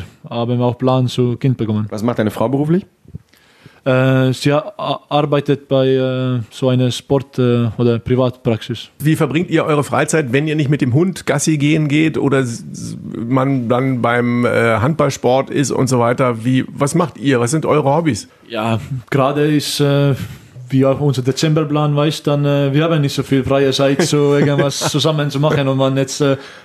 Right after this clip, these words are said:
Speaker 1: Frau auch arbeitet, dann meistens Wochenende, ich bin nicht da. So muss er mir, ja,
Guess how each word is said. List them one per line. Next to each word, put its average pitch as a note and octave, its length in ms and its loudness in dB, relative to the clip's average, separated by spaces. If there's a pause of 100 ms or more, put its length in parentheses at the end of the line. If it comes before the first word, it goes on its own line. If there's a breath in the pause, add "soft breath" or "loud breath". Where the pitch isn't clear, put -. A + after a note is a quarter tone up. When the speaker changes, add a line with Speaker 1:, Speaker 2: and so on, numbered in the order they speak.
Speaker 1:
Frau D3 280 2
auch C3 140 -2
arbeitet, E3 560 0
dann D3 300 0 (580 soft breath)
meistens C#3+ 320 0
Wochenende, D#3+ 420 0
ich F3+ 140 0
bin D3 120 -2
nicht B2+ 180 -6
da. A#2 200 -2
So A#2 640 0 (460 loud breath)
muss B2+ 180 -8
er C3 60 2
mir, B2+ 140 0
ja, B2 340 0